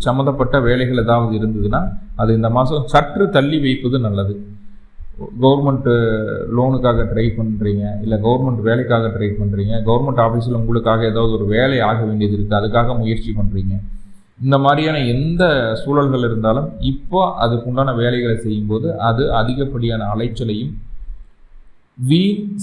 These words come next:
செலவினங்களையும் உருவாக்கும் அப்படிங்கிறது எந்த விதமான மாற்றமும் இல்லை. So, அப்போ இந்த காலகட்டம் அதை கொஞ்சம் ஒத்தி வச்சுக்கிறது அப்படிங்கிறது ரொம்ப, ரொம்ப முக்கியமான விஷயமா இருக்குது. "சார், என்னால ஒத்தியெல்லாம் வைக்க முடியாது, கண்டிப்பா அதை பண்ணித்தான் ஆகணும்" அப்படின்னா, கண்டிப்பா அதுக்குண்டான அலைச்சலையும் செலவுகளையும்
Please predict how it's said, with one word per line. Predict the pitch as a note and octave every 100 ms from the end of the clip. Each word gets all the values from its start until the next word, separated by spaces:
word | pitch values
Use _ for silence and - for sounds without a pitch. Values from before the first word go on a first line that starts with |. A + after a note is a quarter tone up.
| -
செலவினங்களையும் | C3+ D3+ D3+ D3+ C3+ B2 A#2+ C3+ D#3+ -
உருவாக்கும் | B2+ C3+ C#3 B2+ A#2+ C3 A2+
அப்படிங்கிறது | A2 A2 A2 C3+ D3+ A#2
எந்த | A#2 C3+ D3+
விதமான | C3 B2 A#2 A2
மாற்றமும் | A2 A2 A2+ A2 G#2+
இல்லை. | G2 G2+ - - - - - - - - -
So, | - D3
அப்போ | D3 F#3 D#3 F#3+ - -
இந்த | C#3 C3+
காலகட்டம் | C#3+ D#3+ E3+ D#3 F3
அதை | D#3+ C3+
கொஞ்சம் | B2+ B2+ A#2+
ஒத்தி | B2+ B2+ G3
வச்சுக்கிறது | F3+ - D#3 D3 C#3
அப்படிங்கிறது | C#3+ A#2+ B2 B2 B2 D3
ரொம்ப, | A#2+ A#2+
ரொம்ப | A#2+ A#2+ B2+
முக்கியமான | A#2 A#2+ C3 B2+ B2
விஷயமா | A2 - A#2+ A2
இருக்குது. | G#2+ A2 D#3
"சார், | D#3 D3
என்னால | B2 A#2+ C#3
ஒத்தியெல்லாம் | B2+ A#2 B2 C3 C3
வைக்க | A#2 B2+
முடியாது, | A#2 A2+ A#2
கண்டிப்பா | A2+ A2 A#2
அதை | B2 -
பண்ணித்தான் | A2 A2+ B2 A#2
ஆகணும்" | A2 G#2+
அப்படின்னா, | G#2+ G2+ G#2 F3+ - - - -
கண்டிப்பா | A2 A#2 C#3 A#2+
அதுக்குண்டான | A2 A2+ A2 G#2
அலைச்சலையும் | A2+ A#2+ A#2 B2 D3
செலவுகளையும் | B2 A2 A#2+ A2+ A2 C3 E3